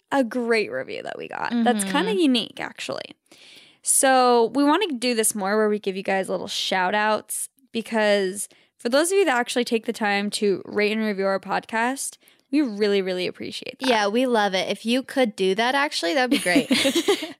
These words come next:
Speaker 1: If you actually exit this out and do that right now, that'd be awesome. So this review is titled, "Listening as a Guy."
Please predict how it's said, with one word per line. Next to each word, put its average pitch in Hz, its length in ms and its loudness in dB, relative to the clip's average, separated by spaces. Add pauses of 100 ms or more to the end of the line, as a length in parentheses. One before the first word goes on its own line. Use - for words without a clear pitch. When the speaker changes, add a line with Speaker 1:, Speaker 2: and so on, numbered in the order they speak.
(100)
Speaker 1:
If - 20 0
you 427 100 4
actually 208 560 2
exit 202 320 -4
this - 120 -14
out 180 140 -4
and - 100 -6
do - 120 -6
that - 140 -2
right 208 140 -2
now, 214 140 -4
that'd 202 100 -6
be - 200 -16
awesome. - 480 -12 (420)
So 262 420 4
this 233 600 0 (280)
review 208 460 0
is 208 260 -6 (140)
titled, - 480 -6 (140)
"Listening 311 600 0
as 220 200 -2
a 214 60 2
Guy." - 420 -8